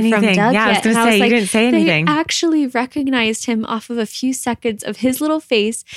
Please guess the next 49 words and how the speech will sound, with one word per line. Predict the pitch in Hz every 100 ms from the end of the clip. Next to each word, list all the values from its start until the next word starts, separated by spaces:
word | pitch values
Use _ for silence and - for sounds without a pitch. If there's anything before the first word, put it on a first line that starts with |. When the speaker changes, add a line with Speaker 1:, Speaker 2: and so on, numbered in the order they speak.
| - 214
Speaker 1:
and | 202
a |
piece | - 269 262 277
of | -
pizza." | 240 220 - 196 202 220 - - -
And | - 214 214
I | 226
just | 240 294
started | 294 285 262
crying. | - 226 247 254 175 175
And | - 226
I | 220
Speaker 2:
I | 214
Speaker 1:
was | 196
Speaker 2:
bet. | 208 180 165 196 202
Speaker 1:
like, | 190 226
we | 240
were | 240
just, | 254 254 - -
like, | 233 226
literally, | 226 214 226 240 240 220 196 -
we, | 226 208 -
Rob | 208 196 208
and | 208
I | 202
went | 202
to | -
the | 202 180
room | 185 180 214
and | 190 208
just | 208 - - -
were, | 214 202
like, | 208 202
kind | - 196 208
of | 202 220
hugging | 226 202 208 226 214
and | 202
crying. | 214 196 220 233
And | 202
we're | 208 202
like, | 196 -
"Wow." | 220 - 233 - 208 - - - _ -
It | 202
just | 240 233 -
shows | 214 208 208
you | 220 202
when | 190 190
you | 190 190 190 185 202 _ _ _ _ _ _
work | 180 180 196 196